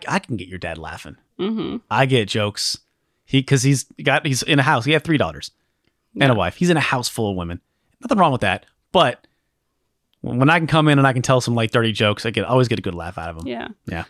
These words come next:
Speaker 2: Well, I think the real, the real business is we've, as a family, we used to be really into Stargate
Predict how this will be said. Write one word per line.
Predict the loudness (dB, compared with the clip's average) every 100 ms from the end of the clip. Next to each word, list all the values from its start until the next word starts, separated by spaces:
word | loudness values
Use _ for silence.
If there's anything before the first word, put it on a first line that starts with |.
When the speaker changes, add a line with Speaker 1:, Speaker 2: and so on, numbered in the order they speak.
| _
Speaker 2:
Well, | 2 2 2 0 -2
I | 0
think | 2 0
the | 0
real, | 0 2 2 -2
the | -8
real | -2 -2
business | -2 -4 -4 -4 -4
is | -6 -6 -6
we've, | -8 -6 -6 -8 -8 -2
as | 0
a | -2
family, | -4 -2 0 -2 -2 -4
we | -6
used | -6 -8
to | -8
be | -6
really | -2 -2 -2
into | -2 -4
Stargate | -4 -4 -4 -2 -2 -2